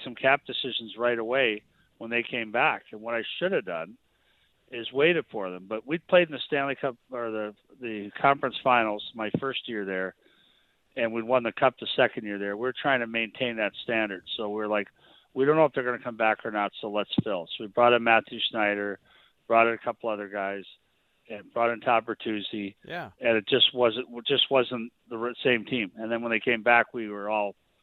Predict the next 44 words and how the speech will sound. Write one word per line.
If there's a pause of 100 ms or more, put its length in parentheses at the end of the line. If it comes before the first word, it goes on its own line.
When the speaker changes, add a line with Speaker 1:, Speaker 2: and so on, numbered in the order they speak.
(360)
Speaker 1:
messed
up, (240)
scrambling
around
trying
to
get
guys
in. (120)
So, (720)
uh, (500)
partly
I
should
have
been
patient
there
and
assumed
the
guys
were
gonna
come
back.
But (380)
I
met
with
Scott
and
he, (220)
Scotty
and
Lisa
Niedermeyer, (760)
and
I
pushed
them
on
it.
I